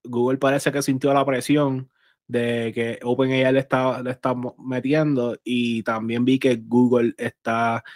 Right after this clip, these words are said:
eh, en los procesos de hacer algo bastante parecido a lo que es chat G P T.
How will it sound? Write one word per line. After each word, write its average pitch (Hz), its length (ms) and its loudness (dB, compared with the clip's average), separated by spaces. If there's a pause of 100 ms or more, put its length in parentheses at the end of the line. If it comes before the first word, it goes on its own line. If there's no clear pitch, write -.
(420)
eh, 117 640 2
en 123 120 2
los 123 140 4
procesos 127 640 4
de 113 80 0
hacer 113 320 0
algo 113 600 -2
bastante 113 440 -2
parecido 113 400 0
a 110 40 0
lo 107 100 0
que 113 100 -2
es 98 160 -4
chat 110 260 -4
G 110 200 -4
P 110 160 -2
T. 160 280 6